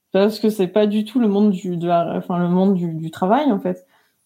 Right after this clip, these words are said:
Ben, le plus dur dans la tech, euh, pour du dev, c'est vraiment de s'imprégner d'un projet parce qu'on commence rarement un projet de zéro. Et quand on arrive sur un projet, le plus dur, c'est de comprendre le code des autres.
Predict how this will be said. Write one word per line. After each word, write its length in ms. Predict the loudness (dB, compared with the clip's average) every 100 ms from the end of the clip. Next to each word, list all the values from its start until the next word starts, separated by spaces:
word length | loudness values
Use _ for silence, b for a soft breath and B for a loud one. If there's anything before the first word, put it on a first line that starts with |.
| _
Ben, 160 | 2 4
le 140 | 4
plus 200 | 2 2
dur 220 | 4 4 4
dans 120 | 4
la 180 | 2 0
tech, 340 | 0 0 2
euh, 160 | 0 0
pour 220 | -2 -2
du 100 | 0
dev, 460 | 2 2 0 -2 -6 _
c'est 320 | -8 2 2
vraiment 340 | 4 2 4 2
de 200 | 2 -2
s'imprégner 600 | 0 0 2 2 4 4
d'un 180 | 2
projet 400 | -2 0 2 2
parce 240 | 0 -2 -2
qu'on 500 | -6 -4 -2 0 0
commence 360 | 2 0 -2
rarement 500 | -6 -2 0 2 2
un 60 | 0
projet 340 | 0 0 2
de 60 | 2
zéro. 460 | 0 0 0 -2 _ _ _ 0
Et 160 | 0
quand 180 | 2 2
on 60 | 4
arrive 240 | 4 2
sur 240 | 0 0 0
un 80 | 0
projet, 460 | 0 0 2 2
le 180 | 2 0
plus 260 | -4 0 2
dur, 280 | 2 0
c'est 120 | -2 -2
de 120 | 0
comprendre 420 | 0 0 2 2
le 80 | 2
code 300 | 2 0 0
des 180 | -2 -2
autres. 340 | -8 -12 _